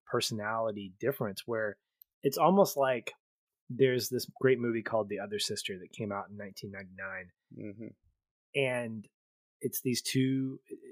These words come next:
Speaker 1: it ends with these, or it didn't end, but it involves these two characters who are mentally disabled and they're trying to live together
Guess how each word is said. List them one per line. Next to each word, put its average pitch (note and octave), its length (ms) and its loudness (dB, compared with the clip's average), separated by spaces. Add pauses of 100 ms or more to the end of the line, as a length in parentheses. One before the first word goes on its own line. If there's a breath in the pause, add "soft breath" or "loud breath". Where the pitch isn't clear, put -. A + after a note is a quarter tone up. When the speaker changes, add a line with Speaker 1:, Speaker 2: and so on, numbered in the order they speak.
(140)
Speaker 1:
it B2+ 220 -4
ends B2+ 200 -4
with A#2 120 -2
these, A2 360 -4
or A#2+ 80 -4
it G#2+ 60 -6
didn't A2+ 240 -4
end, G#2 260 -6
but G#2 180 -4 (280)
it B2+ 80 4
involves A#2+ 340 4
these G#2 100 -6
two C#3 180 0
characters B2 720 2 (220)
who A#2+ 240 2 (120)
are A2 300 -2
mentally A2 380 -6
disabled A#2 640 2
and A#2 120 -4
they're A#2 220 -4
trying C3 240 0
to E3+ 100 0
live G3 220 2
together A2 260 -6